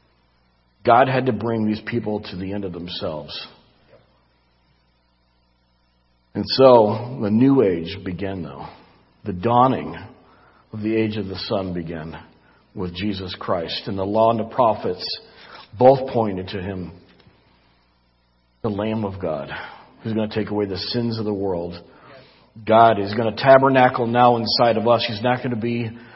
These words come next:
on a mountain somewhere now. Praise God, he was in the past. Or inside of a temple, but he's gonna be inside of the human temple now. How can this be with all our problems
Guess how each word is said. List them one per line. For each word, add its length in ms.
on 120
a 40
mountain 440
somewhere 420
now. 520
Praise 220
God, 240
he 60
was 260
in 60
the 80
past. 440
Or 120
inside 280
of 60
a 140
temple, 300
but 140
he's 180
gonna 140
be 140
inside 380
of 180
the 80
human 460
temple 360
now. 380
How 180
can 160
this 140
be 380
with 340
all 220
our 220
problems 560